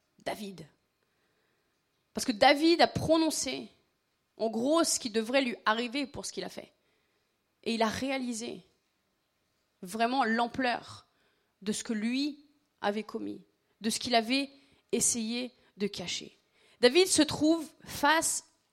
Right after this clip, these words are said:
à sa vérité, à quelque chose dont il avait honte, à la pire partie de lui-même, celle qu'il pensait même pas peut-être avoir en lui. Mais le péché l'a conduit à pécher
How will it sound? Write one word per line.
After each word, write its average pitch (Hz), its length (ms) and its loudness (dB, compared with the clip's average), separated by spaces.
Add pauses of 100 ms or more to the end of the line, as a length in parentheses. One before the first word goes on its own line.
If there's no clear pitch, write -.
(680)
à 226 60 0
sa 240 140 0
vérité, 214 580 -6 (760)
à 233 80 2
quelque 269 200 -2
chose 339 220 6
dont 269 120 4
il 247 160 0
avait 226 260 4
honte, - 480 -10 (540)
à 220 60 8
la 247 180 6 (400)
pire 427 520 2
partie 294 600 2 (160)
de 233 80 4
lui-même, 208 600 -2 (240)
celle 359 260 4
qu'il 302 200 4
pensait 294 380 6
même 320 300 6
pas 359 140 8
peut-être 285 520 0
avoir 233 580 -2 (280)
en 208 100 -2
lui. 196 340 -8 (300)
Mais 226 80 2
le 226 80 2
péché 311 840 0
l'a 220 140 0
conduit 262 640 -4 (260)
à 196 100 -4
pécher 269 640 0